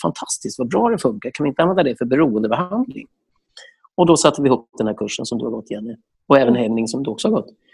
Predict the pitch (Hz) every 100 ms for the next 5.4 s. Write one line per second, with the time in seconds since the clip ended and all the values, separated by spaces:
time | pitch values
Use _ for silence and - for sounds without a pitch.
0 | _ 208 202 123 120 127 - _ _ _
1 | _ _ _ _ _ - - 107 123 120
2 | 120 - 127 123 151 151 123 107 - _
3 | _ _ - 139 120 - 113 110 - 180
4 | 180 147 104 - _ _ _ - _ _
5 | 113 107 104 95